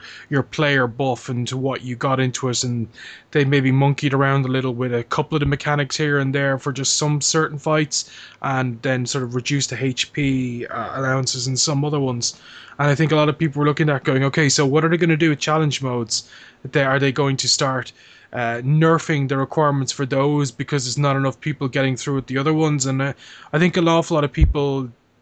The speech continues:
really didn't take Blizzard at the word that, you know, we want to keep these challenging. It's why they exist. It's why they're called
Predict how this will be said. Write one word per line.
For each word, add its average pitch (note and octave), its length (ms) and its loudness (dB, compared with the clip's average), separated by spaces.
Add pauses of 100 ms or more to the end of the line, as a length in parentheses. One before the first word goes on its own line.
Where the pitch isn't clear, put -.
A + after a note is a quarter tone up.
(120)
really D#3 380 2
didn't D3+ 260 -2
take D3 300 -4
Blizzard C#3+ 300 -2
at C#3+ 180 0
the D3 60 -2
word C#3 460 -2
that, B2 220 -6 (100)
you C#3 220 -4
know, C3+ 220 0 (260)
we E3 140 0
want D#3 340 2
to D3 80 -6
keep D3+ 300 -4
these C#3 260 -2
challenging. C#3 520 0
It's B2+ 180 -6
why C#3 240 -4
they C3 140 -4
exist. B2 420 -4
It's - 140 -14
why C#3 140 -2
they're B2+ 120 -8
called A#2+ 400 -6